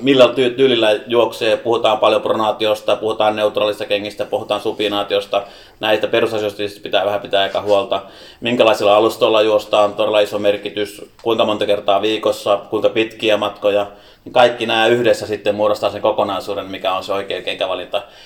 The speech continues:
Ja itse asiassa ei ole olemassa oikea eikä väärää kenkävalintaa, vaan sitten se vaan ohjaa siitä, että nämä kengät ovat sinulle sopivia ja sitten niitä sovittamalla ja kokeilemalla löytää sitten sen oman parhaan version. Eli ei ole kenkää, joka on kaikille paras, vaan jokaiselle meistä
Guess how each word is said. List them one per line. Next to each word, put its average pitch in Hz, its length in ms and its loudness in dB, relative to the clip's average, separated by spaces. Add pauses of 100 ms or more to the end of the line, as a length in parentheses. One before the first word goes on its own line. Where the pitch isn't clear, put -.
(180)
Ja 104 100 2
itse 101 140 -2
asiassa - 140 -4
ei 120 140 4
ole 120 100 10
olemassa 113 300 4
oikea 110 240 4
eikä 101 160 0
väärää 107 280 6
kenkävalintaa, 92 800 -6 (100)
vaan 95 260 -2
sitten - 260 -10
se 104 300 -4
vaan 107 160 4
ohjaa 107 380 4
siitä, 98 360 -4
että - 180 -6
nämä 110 300 0
kengät 107 380 -4
ovat 98 200 -4
sinulle 110 260 -2
sopivia 101 640 -4
ja 87 80 -10
sitten 104 340 -6
niitä 107 400 -2
sovittamalla 101 600 2
ja 98 60 -2
kokeilemalla 101 520 0
löytää 92 280 -4
sitten - 160 -16
sen 95 100 -12
oman 98 240 -8
parhaan 101 400 -4
version. 82 340 -12 (440)
Eli 107 120 0
ei 120 80 10
ole 123 120 8
kenkää, 123 420 4
joka 104 200 2
on 104 80 0
kaikille 101 360 0
paras, - 500 -4 (180)
vaan 101 280 -10 (120)
jokaiselle 104 480 -2
meistä 101 460 -2